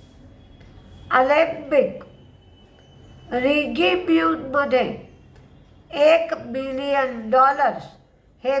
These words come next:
गुंतवणार आहे. तर रिगी म्यूनमध्ये त्यांचा स्टेक बारा पॉइंट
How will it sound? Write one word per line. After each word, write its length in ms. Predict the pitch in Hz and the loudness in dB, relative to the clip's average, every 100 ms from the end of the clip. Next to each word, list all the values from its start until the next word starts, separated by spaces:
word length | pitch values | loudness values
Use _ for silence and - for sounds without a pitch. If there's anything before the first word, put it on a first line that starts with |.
| 220 | -4
गुंतवणार 720 | 233 202 202 240 240 254 254 | -6 -4 0 0 2 2 2
आहे. 320 | 262 226 196 - - - _ _ _ _ - - - | 2 0 -2 -6 -18 -20 _ _ _ _ -20 -20 -6
तर 200 | 285 285 | 0 2
रिगी 420 | 277 277 262 330 349 | 2 -2 -4 -2 -2
म्यूनमध्ये 880 | 330 320 311 247 247 262 269 254 - | 0 0 -2 0 2 2 2 0 -2
त्यांचा 440 | 247 208 254 233 | -2 -2 -2 -2
स्टेक 580 | 208 - - 269 269 - - - - - - - | -2 -10 -2 0 0 -2 -18 -20 -20 -20 -20 -16
बारा 520 | 202 208 254 269 320 349 | 0 4 4 4 0 0
पॉइंट 540 | - 285 254 233 208 | -2 -2 -2 -6 -14